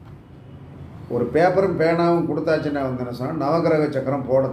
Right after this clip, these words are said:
தெரியும். நவகிரக சக்கரம் வந்து என்ன சொன்னா மொத்தம் எண்பத்தோரு, ஒன்பத்தொன்பதா எண்பத்தோரு எழுத்து, எண்பத்தோரு வார்த்தைகள் என்கிட்ட இருக்கு,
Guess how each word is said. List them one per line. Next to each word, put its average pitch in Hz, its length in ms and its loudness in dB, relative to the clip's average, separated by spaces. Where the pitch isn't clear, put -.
தெரியும். 113 280 -4
நவகிரக 160 380 2
சக்கரம் 127 340 -2
வந்து 127 180 -6
என்ன 120 160 -6
சொன்னா 139 260 -6
மொத்தம் 139 300 -4
எண்பத்தோரு, 135 1080 0
ஒன்பத்தொன்பதா 147 580 2
எண்பத்தோரு 135 680 0
எழுத்து, 143 280 2
எண்பத்தோரு 139 720 0
வார்த்தைகள் 156 520 0
என்கிட்ட 160 300 4
இருக்கு, 147 280 -2